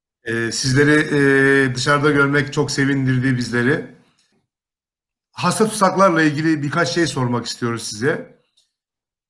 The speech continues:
Öncelikle sizin sürecinizi öğrenmek istiyoruz. Nasıl gelişti? Çünkü sanki sizi serbest bırakmayacakları gibi bir, e,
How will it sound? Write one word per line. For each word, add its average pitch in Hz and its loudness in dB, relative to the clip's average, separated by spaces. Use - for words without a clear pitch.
Öncelikle 202 4
sizin 202 0
sürecinizi 196 2
öğrenmek 131 4
istiyoruz. 120 -8
Nasıl 175 -2
gelişti? 131 -4
Çünkü 180 -4
sanki 190 -4
sizi 170 -10
serbest 185 -2
bırakmayacakları 180 -2
gibi 170 -8
bir, 165 -8
e, 151 -2